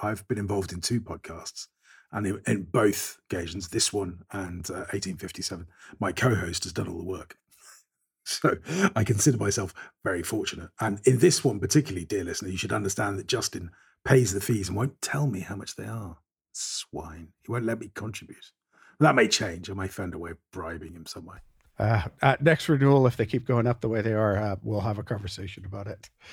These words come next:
Speaker 1: <laughs> Flick it over to Stu. It's his turn. Why not?
Speaker 2: <laughs> Yeah, no, it's just, um,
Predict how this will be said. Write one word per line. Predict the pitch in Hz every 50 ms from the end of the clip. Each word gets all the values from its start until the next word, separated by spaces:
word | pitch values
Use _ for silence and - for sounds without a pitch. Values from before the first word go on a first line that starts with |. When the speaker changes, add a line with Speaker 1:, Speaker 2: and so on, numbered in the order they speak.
| - -
Speaker 1:
<laughs> | 220 202 - - - - 190 - - - 170 175 -
Flick | - - - 226 196 - - 170
it | 156
over | 143 143 131 131
to | 127 - 117
Stu. | - - - - 123 107 95 90
It's | 87 -
his | - 110 101 -
turn. | - - 92 87 - - 95 101
Why | 107 110 101
not? | 95 - - - - - -
Speaker 2:
<laughs> | _ _ _ -
Yeah, | - 92 90 - -
no, | - 139 151 147
it's | 139 - -
just, | - - - - - 185
um, | 160 135 123 117 - 107 110